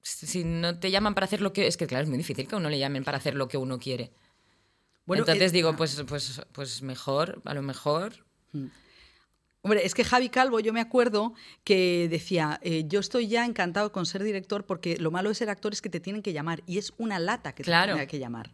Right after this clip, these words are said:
Speaker 2: No quiero ir".
Speaker 1: Totalmente de acuerdo.
Speaker 2: ¿Y dirigir?
Speaker 1: Dirigir me encantaría.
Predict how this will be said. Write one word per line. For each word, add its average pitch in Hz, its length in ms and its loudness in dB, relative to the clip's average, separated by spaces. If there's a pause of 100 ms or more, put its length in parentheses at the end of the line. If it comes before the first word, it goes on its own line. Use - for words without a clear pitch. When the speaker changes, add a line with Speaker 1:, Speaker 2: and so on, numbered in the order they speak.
Speaker 2:
No 196 200 -2
quiero 240 340 -2
ir". 135 60 -4
Speaker 1:
Totalmente 143 400 0
de 151 60 -2
acuerdo. 127 400 -8 (680)
Speaker 2:
¿Y 202 100 2
dirigir? 185 480 -2 (1200)
Speaker 1:
Dirigir 208 640 0 (520)
me 190 140 2
encantaría. 165 640 0